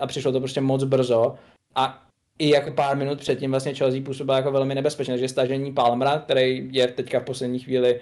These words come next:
nebo v posledních zápasech i, i vlastně jako celou sezónu, eh, jedno-, jednoznačně nejlepší hráč Chelsea a i v tomhle tom zápase jako nebyl, nebyl špatný, ale zrovna tam teda jako byli asi lepší hráči než, než,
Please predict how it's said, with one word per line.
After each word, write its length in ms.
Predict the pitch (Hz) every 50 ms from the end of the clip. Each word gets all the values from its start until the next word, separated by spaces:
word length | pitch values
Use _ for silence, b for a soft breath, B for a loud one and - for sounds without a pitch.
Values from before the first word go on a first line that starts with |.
| B B
nebo 100 | B 123
v 40 | 123
posledních 320 | 123 117 - 123 123 127
zápasech 360 | 127 123 120 120 123 117 120 120
i, 40 |
i 180 | 120 - 117 113 113
vlastně 200 | 113 110 - 131
jako 140 | 123 139 135
celou 160 | 143 135 131
sezónu, 460 | 135 135 120 123 120 120 127 127 127 B B B B B B - -
eh, 220 | 113 117 120 117
jedno-, 280 | 117 120 120 123 127 117
jednoznačně 420 | 123 127 131 131 127 127 123 139
nejlepší 380 | 131 127 127 127 127 - 131 131
hráč 280 | 131 127 127 127 -
Chelsea 460 | - 131 127 123 120 127 127 127 104
a 100 | 120 120
i 80 | 117 127
v 40 | 123
tomhle 180 | - 123 123
tom 120 | 123 123 127
zápase 280 | 123 113 - 123 123
jako 120 | 123 120 123
nebyl, 300 | 123 120 123 123 123 117
nebyl 260 | 113 123 135 139 139
špatný, 340 | - - 123 117 131 131 127
ale 140 | 127 123 123
zrovna 220 | 127 127 127 127
tam 140 | 131 127 127
teda 140 | 131 123 123
jako 140 | 123 127
byli 180 | 127 127 123 117
asi 440 | 117 117 - 123 120 117 - - - - _ -
lepší 320 | 123 123 123 - - 127
hráči 340 | 131 127 120 120 123 - 135
než, 200 | 123 123 120 -
než, 200 | 120 120 120 123